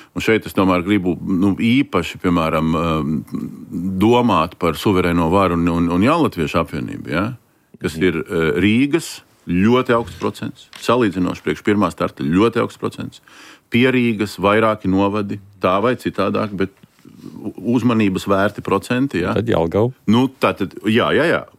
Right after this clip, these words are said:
Speaker 1: Un, un, jo, un kaut kur Olēna, kas, un tā tad tas, caur ko tad viņi to dara? Tur ar mēdījiem nekāda sakara nebija,
Speaker 3: Mhm.
Speaker 1: ja?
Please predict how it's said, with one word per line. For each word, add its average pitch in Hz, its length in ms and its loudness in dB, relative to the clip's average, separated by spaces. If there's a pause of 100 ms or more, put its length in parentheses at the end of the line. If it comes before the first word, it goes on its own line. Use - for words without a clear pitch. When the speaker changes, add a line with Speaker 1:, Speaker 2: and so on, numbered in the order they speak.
Speaker 1:
Un, 87 320 -2
un, 80 100 -4
jo, 123 220 -2
un 127 80 -4
kaut 110 160 0
kur 110 120 0
Olēna, 123 320 0
kas, 87 80 -6 (320)
un 95 80 -6
tā 107 120 2
tad 85 140 -6
tas, 120 200 0 (260)
caur 123 240 0
ko 175 220 2
tad 90 200 -6
viņi 101 220 0
to 85 160 -2
dara? 98 280 0
Tur 107 200 -2
ar 110 40 0
mēdījiem 117 440 2
nekāda 104 320 -2
sakara 120 320 -4
nebija, 87 240 -6
Speaker 3:
Mhm. - 140 -14
Speaker 1:
ja? - 160 -20